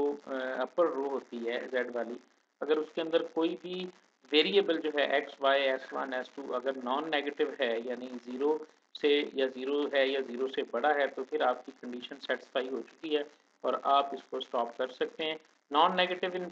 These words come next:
first row तो stop कर देंगे, जेड अपनी maximum value को जो है वो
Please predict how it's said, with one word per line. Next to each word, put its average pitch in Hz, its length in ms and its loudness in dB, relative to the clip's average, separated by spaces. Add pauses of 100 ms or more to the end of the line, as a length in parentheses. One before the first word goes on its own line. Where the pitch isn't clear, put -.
first 165 340 4
row 170 240 2
तो 143 120 -2
stop 139 420 2
कर 160 140 2
देंगे, 156 400 -2
जेड 147 320 2
अपनी - 280 -10
maximum 135 460 -8
value 123 420 -4
को 127 60 -8
जो 120 140 -6
है 117 100 0
वो 139 140 0